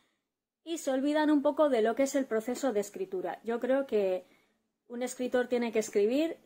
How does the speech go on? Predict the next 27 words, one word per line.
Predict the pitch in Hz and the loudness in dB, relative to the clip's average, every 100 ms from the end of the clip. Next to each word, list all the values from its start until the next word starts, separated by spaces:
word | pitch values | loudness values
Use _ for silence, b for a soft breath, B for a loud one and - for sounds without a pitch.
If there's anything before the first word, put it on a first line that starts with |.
| _ - | _ -4
y | 220 208 | 0 0
centrarse | 208 196 208 285 - 247 | -2 -6 -4 -4 -2 0
en | 240 | 2
escribir, | 214 214 196 233 285 302 b b b b _ | 2 0 -2 2 2 0 b b b b _
y | 226 | -8
luego | 214 233 226 | -4 0 2
ya | 254 254 | 4 4
el | 233 | 4
resto, | 247 262 - 285 302 311 311 | 2 0 2 4 6 4 2
pues | 196 190 | 0 2
mira, | 208 185 | 0 0
cuando | 185 185 196 190 | -2 0 0 2
tú | 247 | 0
ya | 233 240 240 240 240 240 240 233 233 233 | 2 2 2 0 0 0 -2 -2 -2 -2
sepas | 247 233 226 | -4 -4 -6
escribir | 233 220 220 233 240 | -6 -4 -2 0 0
muy | 226 226 | 0 0
bien | 226 226 | 0 0
tus | 226 226 220 220 220 | 0 2 2 2 0
historias, | 220 247 254 277 262 | -4 -4 -2 -2 -2
luego | 233 226 226 | -4 -2 0
ya, | 247 262 262 | 0 0 0
pues | 208 202 196 | 0 0 0
ya | 202 | 0
veremos | 196 190 180 175 175 175 - | 0 -2 -6 -8 -8 -8 -8
el | 175 | -10
resto. | 170 165 - - | -10 -14 -14 -18